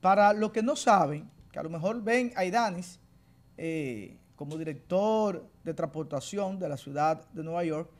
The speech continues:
a lo mejor piensan que él es de otra nacionalidad. No, él es dominicano.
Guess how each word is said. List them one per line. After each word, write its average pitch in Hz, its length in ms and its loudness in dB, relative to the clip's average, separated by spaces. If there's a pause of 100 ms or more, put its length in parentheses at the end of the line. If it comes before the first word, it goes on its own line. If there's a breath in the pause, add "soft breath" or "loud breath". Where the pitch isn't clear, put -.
(160 soft breath)
a - 60 -12
lo 143 60 -8
mejor 175 200 -4
piensan 202 520 -6
que 185 320 -6
él 190 100 -4
es 208 380 -6 (260 soft breath)
de 170 100 -2
otra 180 220 -2
nacionalidad. 180 760 2
No, 190 420 -4 (320 soft breath)
él 185 140 0
es 247 120 -2
dominicano. 196 800 0